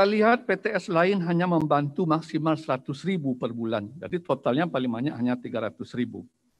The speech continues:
Begitu juga ketika bem minta keringanan S P P semester depan. Bu Haja Mezarnis menyampaikan, "Pak Rektor, kita harus merasakan apa yang dialami oleh masyarakat.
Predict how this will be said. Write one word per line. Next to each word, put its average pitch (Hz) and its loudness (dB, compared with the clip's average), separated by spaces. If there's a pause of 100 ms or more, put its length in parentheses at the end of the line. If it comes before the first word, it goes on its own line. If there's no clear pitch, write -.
(520)
Begitu 175 0
juga 233 4
ketika 214 2
bem 190 2
minta 185 2
keringanan 185 0
S 165 -8
P 160 0
P 165 -2
semester 143 -2
depan. 123 -4 (1300)
Bu 127 -2
Haja 165 2
Mezarnis 196 4
menyampaikan, 151 2 (560)
"Pak 156 2
Rektor, 147 0 (320)
kita 185 2
harus 196 0
merasakan 160 0
apa 165 2
yang 139 0
dialami 135 0
oleh 120 -2
masyarakat. 110 -6